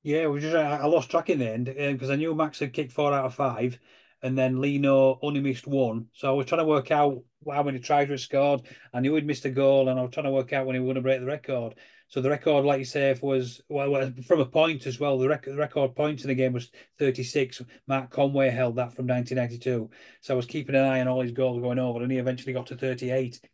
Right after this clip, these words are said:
So, yeah, it was, uh, <laughs> difficult to keep an eye on, uh, on the goal. So there were nineteen tries and seventeen goals. And like you say, if, uh, if, uh, if, um, Lino had been kicking from d-, the beginning, he would have, um,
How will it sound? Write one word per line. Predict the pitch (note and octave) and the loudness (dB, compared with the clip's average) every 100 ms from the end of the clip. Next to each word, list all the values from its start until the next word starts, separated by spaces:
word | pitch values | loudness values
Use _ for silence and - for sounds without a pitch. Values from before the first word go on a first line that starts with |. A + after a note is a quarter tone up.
| _ _ _ _ | _ _ _ _
So, | - | -6
yeah, | C3+ C3 C3 | -2 2 0
it | C3 | 0
was, | C3 B2 | -4 -2
uh, | C3 A#2+ C3+ | -2 -2 -4
<laughs> | |
difficult | F3 D#3+ D3 D3 D3 | -2 -2 -2 -4 -4
to | |
keep | C3+ C#3+ | -4 -2
an | C3 | 0
eye | B2+ C#3 | 2 2
on, | B2+ B2 | 2 2
uh, | B2 A#2+ - _ _ - | 0 -2 -6 _ _ -6
on | B2+ | -2
the | |
goal. | A#2+ B2 | 0 0
So | B2 B2+ | 0 0
there | B2 | 2
were | |
nineteen | C3+ C#3 B2+ C#3 B2+ | 2 2 0 -4 -2
tries | C#3+ C3 C3 | -2 0 0
and | B2+ | -2
seventeen | B2 C3+ B2 C3 B2 | -4 -6 -2 -2 0
goals. | C3 C#3 C3 A#2 - | 0 0 -2 -6 -10
And | B2+ | -4
like | C3 C3 | -2 -2
you | |
say, | B2+ C#3 C#3 | -2 -2 -2
if, | B2+ - - | -2 -8 -6
uh, | C3 B2 - _ _ | -4 -4 -8 _ _
if, | B2+ - | -6 -4
uh, | C3+ C3 | -6 -4
if, | D3 C3 - | -4 -6 0
um, | C3+ C3 B2 A#2+ _ _ _ - _ - | 0 2 -2 -6 _ _ _ -20 _ -4
Lino | D3+ D3 C#3 | 0 2 2
had | C3+ | 0
been | C#3 | -2
kicking | B2 D#3 C#3 | -4 -8 -6
from | B2 C3+ B2+ | -4 -6 -6
d-, | C3 _ | -10 _
the | C3 | -4
beginning, | B2 C#3+ C#3 A#2+ | -2 -2 -2 -2
he | C3 | -4
would | C3 C3 | -2 -2
have, | C3 B2 - _ _ _ _ _ | -4 -6 -16 _ _ _ _ _
um, | C#3 C3 B2+ B2 A#2+ | -2 -2 -2 -4 -6